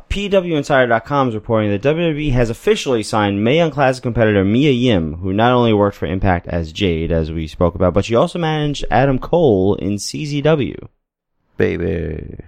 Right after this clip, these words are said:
Speaker 1: Baby.
Speaker 2: Okay, no, it's still
Speaker 1: Oh, well.
Speaker 2: doesn't matter, I'll just drag it up. Great.
Speaker 1: You don't even have to, it's lined, oh, you, you, yeah, you would for the noise removal and everything. Either way, we're all lined up. Uh, did you see Alberto El Patron's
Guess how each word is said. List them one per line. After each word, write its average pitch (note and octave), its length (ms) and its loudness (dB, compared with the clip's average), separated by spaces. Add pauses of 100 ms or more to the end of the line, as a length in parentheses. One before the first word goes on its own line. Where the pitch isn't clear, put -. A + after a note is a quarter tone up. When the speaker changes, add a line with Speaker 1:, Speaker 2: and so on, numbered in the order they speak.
Speaker 1:
Baby. E2+ 400 -6 (600)
Speaker 2:
Okay, F#2+ 560 0
no, G#2 320 2
it's - 160 -4
still F#2 640 0
Speaker 1:
Oh, A#2 160 -2
well. D2+ 240 -10 (260)
Speaker 2:
doesn't F#2+ 260 2
matter, D#2+ 300 2
I'll D#2 100 2
just D2+ 220 -2
drag C2+ 240 0
it - 80 -6
up. - 180 -2 (600)
Great. - 160 -2
Speaker 1:
You G#2 80 -6
don't G2+ 80 -14
even G2+ 100 -12
have F#2+ 140 -10
to, F#2 80 -12
it's - 160 -6
lined, F#2 340 -2
oh, A#2+ 200 4
you, G#2+ 120 -2
you, G2+ 180 -8
yeah, G2 220 -4
you F2+ 220 -8
would F2 180 -12
for F2+ 140 -20
the E2+ 80 -16
noise E2 260 -12
removal D2+ 320 -10
and D2 80 -10
everything. D2+ 320 -14 (720)
Either C#3+ 160 2
way, A2+ 160 2
we're F#2+ 180 -2
all G2+ 140 2
lined A#2 240 4
up. - 240 0 (800)
Uh, A#2 280 4
did B2+ 200 -6
you G3 160 -4
see F3+ 520 0
Alberto C3+ 540 0
El A#2+ 180 -2
Patron's A#2 680 -4